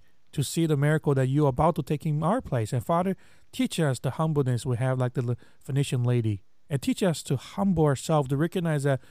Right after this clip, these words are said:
we are nothing, but you are everything to us.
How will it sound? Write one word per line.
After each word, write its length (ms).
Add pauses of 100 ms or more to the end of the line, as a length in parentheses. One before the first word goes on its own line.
(160)
we 200
are 300
nothing, 480
but 160
you 200
are 120
everything 400
to 140
us. 400